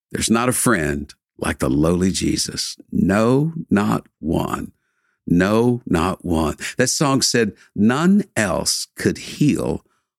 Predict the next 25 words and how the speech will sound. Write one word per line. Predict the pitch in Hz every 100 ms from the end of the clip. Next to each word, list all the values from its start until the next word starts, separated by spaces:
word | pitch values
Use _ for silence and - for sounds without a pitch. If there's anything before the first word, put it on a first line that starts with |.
| -
all | 85 73
our | 73 73
soul's | - - 85 92 98 104 98 -
disease." | - 95 80 80 76 98 - - - _ _ _ -
No, | 90 101 71 73
not | - 71 -
one. | 73 - 82 - _ _ _ _
No, | 67 69
not | 71 73
one. | - - - - _ _ _ _ _ _ _ _
He | - 85
knows | 95 95
all | 104 110
about | 110 110 117
our | 120
struggles. | - 80 67 - - - - _ _ _ _ _
He | - 113
will | 101
guide | 98 78 101 104 117 120
us | 120
till | - 127
the | 110
day | 107 - 117 135
is | 143 - -
done. | 71 78 -